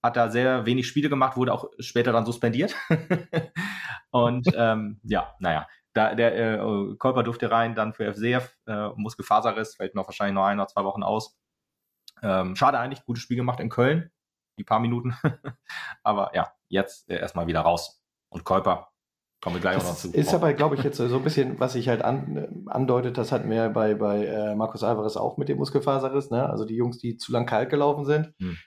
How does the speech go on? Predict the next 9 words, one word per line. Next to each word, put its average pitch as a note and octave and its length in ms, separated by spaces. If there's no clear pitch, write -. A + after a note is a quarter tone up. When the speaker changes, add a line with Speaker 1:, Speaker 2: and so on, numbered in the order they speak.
Speaker 2:
da A2 120
hast B2+ 160
du C3+ 40
schnell C3 300
solche A2 220
Probleme G2+ 440
auch, F#2+ 180
ne? B2 260
Also, G#2+ 480